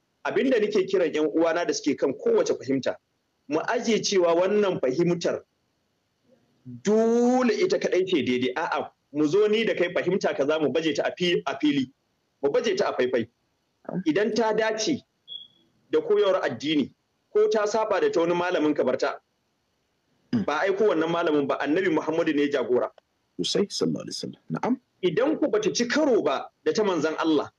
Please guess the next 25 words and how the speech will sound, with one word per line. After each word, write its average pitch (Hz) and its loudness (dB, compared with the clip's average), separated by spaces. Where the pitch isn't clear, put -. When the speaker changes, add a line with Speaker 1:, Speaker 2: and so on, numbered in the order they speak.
Speaker 1:
sallallahu 165 0
alaihi 151 0
wasallam, 160 0
ci 240 0
gaba 185 0
da 170 0
riƙewa. 135 0
In 233 0
ka 247 0
riƙe 240 0
kar 214 0
a 190 -2
ce 185 0
kana 180 0
koyi 160 2
da 139 0
malam 139 0
wani, 127 0
a'a, 147 -4
kana 165 -2
koyi 151 4
da - 0
Annabi 131 0
Muhammadu 123 -4
ne. 104 -20